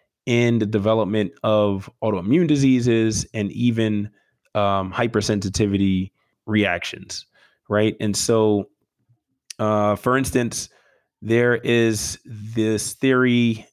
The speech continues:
about hygiene, basically this hygiene hypothesis where early life exposures to different microbes, to different pathogens, so bacteria, viruses, even fungal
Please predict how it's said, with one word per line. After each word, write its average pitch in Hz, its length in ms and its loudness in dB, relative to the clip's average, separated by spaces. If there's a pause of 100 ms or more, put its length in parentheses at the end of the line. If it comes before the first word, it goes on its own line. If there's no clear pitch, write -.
(140)
about 107 640 -2 (540)
hygiene, 123 720 -4 (520)
basically 113 500 2
this 101 140 2
hygiene 123 440 -2
hypothesis 107 880 -2
where 104 380 2
early 135 240 2
life 120 240 0
exposures 147 760 2
to - 120 -4
different 117 420 -4 (800)
microbes, 117 760 0
to - 100 -8
different 107 500 -4
pathogens, 110 720 -2
so 87 160 -10
bacteria, 123 680 2
viruses, 107 880 -2 (680)
even 117 300 2
fungal 117 540 -2